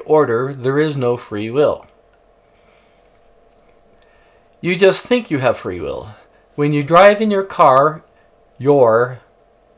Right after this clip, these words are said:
not your, at the mercy of your s-, soundings. Before you drive in your car,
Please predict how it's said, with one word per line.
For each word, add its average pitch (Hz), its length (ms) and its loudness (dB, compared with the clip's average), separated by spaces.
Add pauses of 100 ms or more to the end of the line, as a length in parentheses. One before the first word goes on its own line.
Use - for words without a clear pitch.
(160)
not 107 360 -8
your, 104 580 -4 (960)
at 175 300 -2
the 151 180 6
mercy 226 500 2
of 175 260 2
your 156 200 0
s-, - 500 -16
soundings. 98 1040 -6 (640)
Before 147 300 0
you 226 160 0
drive 196 340 4
in 180 340 -6
your 147 200 2
car, 120 640 -2